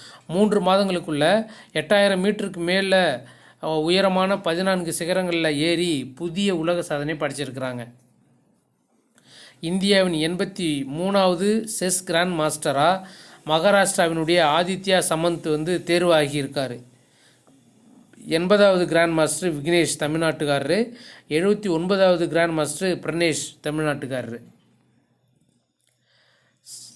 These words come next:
சர்வதேச நட்பு தினம் வந்து ஜூலை முப்பது.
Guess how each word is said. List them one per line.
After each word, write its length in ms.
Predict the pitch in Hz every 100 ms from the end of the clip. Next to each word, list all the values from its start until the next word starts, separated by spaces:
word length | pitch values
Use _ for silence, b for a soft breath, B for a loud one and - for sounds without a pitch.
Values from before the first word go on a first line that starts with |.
| _
சர்வதேச 600 | - 180 208 214 214 214
நட்பு 360 | 175 165 - 214
தினம் 260 | 185 175
வந்து 220 | 160 160 175
ஜூலை 340 | 156 180 170
முப்பது. 600 | 143 143 165 151 143 143